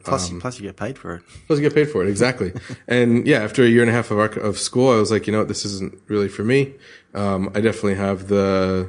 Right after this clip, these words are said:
Speaker 2: you know, the creative part to it, but I'm pretty sloppy and I can't really, you know, write very well.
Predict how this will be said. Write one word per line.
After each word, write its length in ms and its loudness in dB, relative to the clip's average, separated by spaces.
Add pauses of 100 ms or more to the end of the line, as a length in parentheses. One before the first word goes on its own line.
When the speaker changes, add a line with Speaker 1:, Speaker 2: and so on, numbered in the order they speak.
Speaker 2:
you 140 -4
know, 200 -2
the 100 -4
creative 720 0
part 240 -2
to 120 0
it, 140 -4
but 300 -6 (420)
I'm 140 -4
pretty 200 -6
sloppy 500 -6
and 220 -10 (460)
I 60 -10
can't 240 -6
really, 360 -6 (300)
you 80 -4
know, 220 -8 (320)
write 440 -2
very 260 -4
well. 300 -4